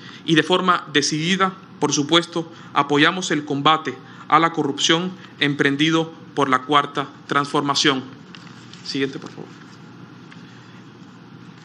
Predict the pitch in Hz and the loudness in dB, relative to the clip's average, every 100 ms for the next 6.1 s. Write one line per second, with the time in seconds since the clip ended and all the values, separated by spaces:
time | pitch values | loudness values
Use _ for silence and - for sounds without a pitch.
0 | - - 151 165 196 202 190 170 175 170 | -4 0 2 4 4 2 2 2 2 0
1 | 160 143 180 185 202 185 - - - - | -6 0 0 0 -2 -4 -6 -12 -16 0
2 | 151 180 208 190 165 147 143 139 143 - | 2 2 2 4 4 4 2 0 -2 2
3 | 180 190 208 - - 151 147 185 190 190 | 2 2 -4 -12 -12 -2 2 2 2 0
4 | 185 - 180 170 139 - 123 - 143 143 | -4 -2 2 2 0 -8 -12 -6 0 2
5 | 147 147 - 139 147 143 147 139 170 151 | 2 -4 -8 -4 -2 0 0 2 2 2